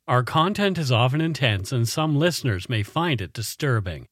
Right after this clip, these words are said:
We're not experts on the topics we present, nor are we journalists. We are ordinary Canadian schmucks chatting about crime and the dark side of history. Let's get to it. Put on your toque,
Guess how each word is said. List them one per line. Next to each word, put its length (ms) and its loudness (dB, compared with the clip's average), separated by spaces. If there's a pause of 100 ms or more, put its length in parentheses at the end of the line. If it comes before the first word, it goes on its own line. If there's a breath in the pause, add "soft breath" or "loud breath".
(360)
We're 220 4
not 280 0
experts 540 -2
on 160 2
the 60 2
topics 480 0
we 80 2
present, 440 0
nor 260 0
are 40 2
we 140 2
journalists. 600 -2 (300)
We 140 6
are 140 4
ordinary 580 2
Canadian 540 2
schmucks 680 -2
chatting 400 2
about 260 2
crime 500 -4 (280)
and 160 0
the 80 2
dark 320 2
side 260 0
of 80 4
history. 580 -2 (300)
Let's 300 0
get 240 0
to 240 2
it. 180 -10 (320)
Put 180 2
on 240 2
your 160 2
toque, 560 2